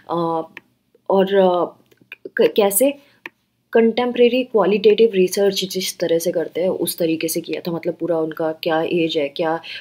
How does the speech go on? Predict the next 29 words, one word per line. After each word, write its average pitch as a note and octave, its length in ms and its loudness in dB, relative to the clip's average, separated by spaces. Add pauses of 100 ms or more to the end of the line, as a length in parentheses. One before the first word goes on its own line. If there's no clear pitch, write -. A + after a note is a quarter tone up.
पूरा F#3+ 260 4 (160)
बेस, F3 520 2
पूरा E3+ 340 -2
चा-, E3 420 -4
अ, C#3+ 180 -4
childhood F#3 580 4
कैसा D#3+ 320 -4
था, E3 140 -6
वो D#3+ 160 -2
सारा D#3+ 280 -4
detail D#3 320 -6
लेने D3+ 380 -6
के F#3+ 140 -8
बाद D3+ 220 -4 (200)
इन्होंने D#3 280 -10
किया C#3+ 220 -8
था। D3+ 160 -18 (840)
जो C4+ 180 4 (100)
central G#3+ 500 2
methodological G3+ 840 0
issue A3+ 380 2
आते E3 420 0
हैं F#3 140 0
narrative E3 440 0
case D#3+ 200 0
study E3 340 -2
रिसर्च D#3+ 560 -2 (160)
रा-, E3 300 -10
में, E3+ 300 -2